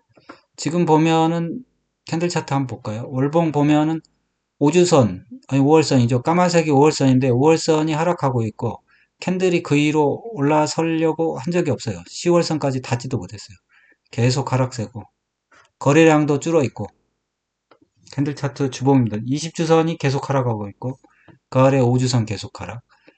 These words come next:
캔들도 이십 주선을 넘어간 적이 없어요. 그러니까 매수할 이유는 없는 거죠. 여기서 사실 매도해가지고 이십 주선 이탈할 때 매도해서 매수, 매수할 이유가 없는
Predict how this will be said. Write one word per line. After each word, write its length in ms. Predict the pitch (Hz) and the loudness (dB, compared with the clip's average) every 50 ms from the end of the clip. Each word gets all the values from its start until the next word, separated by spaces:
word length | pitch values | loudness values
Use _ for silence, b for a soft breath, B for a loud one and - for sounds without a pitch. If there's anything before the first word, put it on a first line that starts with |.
| b b b | b b b
캔들도 720 | - - 147 151 156 151 139 139 135 127 123 - - - - _ _ _ _ _ b b b b b b b b _ - | -8 -6 -4 -2 -2 0 0 0 0 0 0 -2 -4 -10 -20 _ _ _ _ _ b b b b b b b b _ -4
이십 200 | 151 156 - - | -4 -4 -2 -2
주선을 320 | 185 175 175 175 170 165 | 0 4 4 4 4 4
넘어간 380 | 143 131 143 165 160 165 156 151 | 4 4 6 6 4 4 4 2
적이 160 | 156 139 113 | 0 0 -2
없어요. 280 | 92 - - - 92 87 - | -4 -6 -10 -12 -14 -14 -14
그러니까 460 | - 117 113 113 - - 123 120 123 - b b b b b b _ - | -14 -12 -12 -12 -12 -10 -12 -12 -12 -14 b b b b b b _ -4
매수할 920 | 123 123 123 - 151 147 143 139 127 - - _ _ _ _ - 165 170 | -4 -2 -2 -2 -2 -2 -2 -2 -4 -6 -12 _ _ _ _ -2 2 2
이유는 240 | 139 143 165 175 160 | 4 4 4 4 4
없는 220 | 123 127 151 160 | 4 4 4 2
거죠. 240 | 143 131 123 117 107 | 2 0 0 0 0
여기서 560 | 113 127 143 160 160 151 160 151 139 123 - _ _ _ _ _ | 0 0 0 0 0 2 2 2 0 0 -4 _ _ _ _ _
사실 300 | _ - - 143 143 151 | _ -8 -6 -6 -4 -2
매도해가지고 840 | 127 120 123 127 147 143 143 143 139 127 113 107 104 - 120 113 - _ _ _ _ _ _ _ _ _ _ _ _ _ _ _ _ _ _ _ _ _ _ _ - 110 104 110 _ _ _ _ _ - | 0 2 2 2 2 2 0 2 0 -2 -2 -4 -6 -6 -6 -6 -8 _ _ _ _ _ _ _ _ _ _ _ _ _ _ _ _ _ _ _ _ _ _ _ -20 -20 -20 -20 _ _ _ _ _ -4
이십 240 | 135 131 131 - | -4 -4 -4 -4
주선 280 | - 160 139 151 143 123 | -4 -4 -2 0 0 0
이탈할 380 | 123 120 - 139 131 127 123 120 | 0 0 0 0 0 0 0 -2
때 120 | 123 110 | -2 -4
매도해서 580 | 107 107 110 120 117 107 101 - 123 127 135 - | -2 -2 -2 -2 -2 -4 -4 -4 -6 -6 -6 -6
매수, 360 | 120 117 117 117 - 135 - - | -4 -4 -4 -2 -4 -6 -6 -4
매수할 400 | 120 123 120 - - 143 135 113 | -4 -4 -2 -2 -2 -2 -2 0
이유가 240 | 107 120 127 120 113 | 0 -2 0 -2 -2
없는 240 | 104 95 98 98 | -4 -6 -8 -12